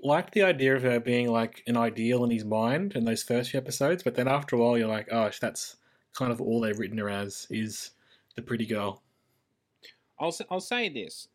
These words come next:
Speaker 2: At least she's nice.
Speaker 1: Yeah.
Speaker 2: Mostly when they do, like, the, "Oh, it's the, the hottest girl in school.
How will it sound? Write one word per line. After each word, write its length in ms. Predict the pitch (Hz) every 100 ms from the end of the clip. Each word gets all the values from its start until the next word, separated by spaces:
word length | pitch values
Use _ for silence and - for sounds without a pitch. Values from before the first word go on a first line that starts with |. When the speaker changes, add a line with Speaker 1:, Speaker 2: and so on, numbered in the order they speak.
| 143
Speaker 2:
At 100 | 170
least 220 | 240 -
she's 180 | 160 113
nice. 720 | 104 101 95 190 - - - _ _ _
Speaker 1:
Yeah. 180 | 123 101
Speaker 2:
Mostly 420 | 135 151 160 165 143
when 120 | 135
they 160 | 120 113
do, 300 | 117 117 110
like, 280 | 110 107 -
the, 220 | 107 104 101 _ _ _ -
"Oh, 380 | 135 131 120
it's 200 | 117 -
the, 220 | - 123 120
the 140 | 131
hottest 420 | 135 139 127 -
girl 300 | - 131 127
in 100 | 120
school. 760 | 117 - 139 135 131 127 117